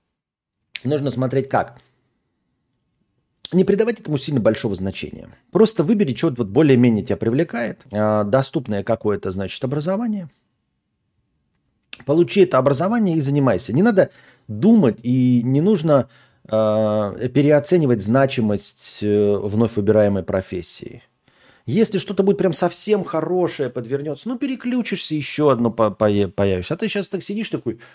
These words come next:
«Вот, а, нужно выбрать профессию до конца жизни». Да нет, просто выбери хоть что-нибудь и занимайся, и всё.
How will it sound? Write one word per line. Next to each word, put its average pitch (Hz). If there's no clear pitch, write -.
«Вот, 226
а, 123
нужно 147
выбрать 156
профессию 131
до 113
конца 120
жизни». 95
Да 180
нет, 277
просто 233
выбери 202
хоть 170
что-нибудь 175
и -
занимайся, 98
и 90
всё. -